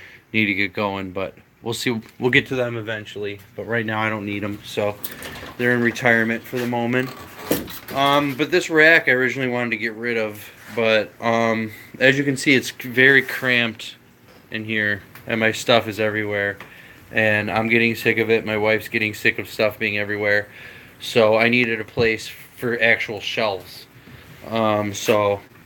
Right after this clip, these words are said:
this rack, instead of getting rid of it because I didn't trust all the weight of all the tanks on there, now I'm just gonna keep these two tanks up there and use those bottom shelves as my storage. So that'll help me out. In case you're wondering why,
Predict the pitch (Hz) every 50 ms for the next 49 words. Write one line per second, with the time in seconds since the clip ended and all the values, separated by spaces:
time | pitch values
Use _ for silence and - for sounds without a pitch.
0 | - - 117 117 135 135 - - 139 127 123 120 123 123 120 - 123 107 - -
1 | 135 120 110 101 101 120 123 120 113 107 101 101 113 127 135 131 123 110 104 110
2 | 110 107 - 110 107 - 120 98 113 107 110 110 107 98 - - 110 107 - -
3 | - 107 110 107 104 104 98 95 104 107 110 117 120 120 - 104 104 - - 104
4 | 107 107 104 104 101 - 117 113 113 120 120 - 156 151 156 165 165 170 175 180
5 | 180 - - - - - - - 113 113 120 123 120 120 - - 120 113 - -
6 | 131 117 - - 120 120 120 - - 123 107 - - 123 120 113 - - 113 107
7 | 101 117 113 113 110 110 107 107 107 107 104 104 98 113 113 113 113 110 107 104
8 | 101 95 - - - - - - - - - - - - - - - - - -
9 | 117 117 117 113 110 104 - - 110 104 101 95 101 98 101 95 104 104 98 92
10 | - - 110 104 101 98 95 92 - - - - - - - - - - - -
11 | - - - 107 101 92 82 80 - - - - - - - - - - 113 120
12 | 117 107 113 110 98 107 104 104 104 104 - - - - 127 113 - 120 120 117
13 | 113 117 113 113 117 113 117 127 127